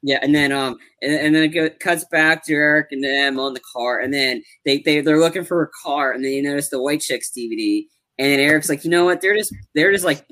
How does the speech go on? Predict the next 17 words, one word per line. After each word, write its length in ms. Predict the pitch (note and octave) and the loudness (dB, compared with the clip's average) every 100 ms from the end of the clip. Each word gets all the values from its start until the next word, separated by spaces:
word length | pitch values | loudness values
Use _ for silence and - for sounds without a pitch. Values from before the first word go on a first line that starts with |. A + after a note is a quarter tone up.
| - | -6
like, 220 | C#3 - _ - | -4 -4 _ -6
are 60 | D3+ | -2
we 60 | |
sure 220 | G3 C#4+ D#4+ | 0 4 4
they're 100 | A#3+ | 4
not 240 | G3+ A#2 | 2 0
burn 220 | C3 D3 | -2 -2
victims?" 680 | F#3 A#3 C#4+ C#4 B3 - - - - | -2 -4 -6 -6 -6 -8 -8 -14 -10
Like, 200 | F3+ F3 - | -4 -4 -2
I 60 | G3 | 0
mean, 180 | G3+ | 2
they're 120 | G#3 A#3 | 2 2
practically 760 | - A3+ B3+ B3 A3 G3+ E3 - _ | 2 2 2 -2 -2 0 -2 -6 _
crapping 580 | - - G#3 G#3+ - G3+ | -16 -2 2 2 2 -2
on 340 | F#3+ F#3+ F3 D3+ | 0 2 2 2
White 320 | E3+ F3 F3 | 2 0 -2
Chicks, 500 | - C#3 A#2 - | -4 -4 -4 -8